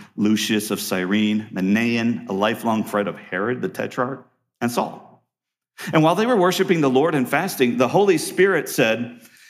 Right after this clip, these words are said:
'Set apart for me Barnabas and Saul for the work to which I have called them.' Then, after fasting and praying," that's the church,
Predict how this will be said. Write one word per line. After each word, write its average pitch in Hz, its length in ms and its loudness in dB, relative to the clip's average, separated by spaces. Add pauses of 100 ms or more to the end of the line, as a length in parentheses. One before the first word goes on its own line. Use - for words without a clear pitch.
(100)
'Set 196 360 0
apart 160 440 2
for 143 160 0
me 135 320 4
Barnabas 156 680 0
and 123 560 0 (400)
Saul 151 840 0
for 143 140 4
the 127 100 4
work 147 520 2 (220)
to 165 120 6
which 156 260 2
I 135 140 2
have 127 240 -2
called 151 320 0
them.' 82 260 -2
Then, 127 440 0 (400)
after 143 320 0
fasting 147 480 0
and 160 100 0
praying," 120 320 2
that's 110 220 -2
the 127 100 0
church, 123 480 -2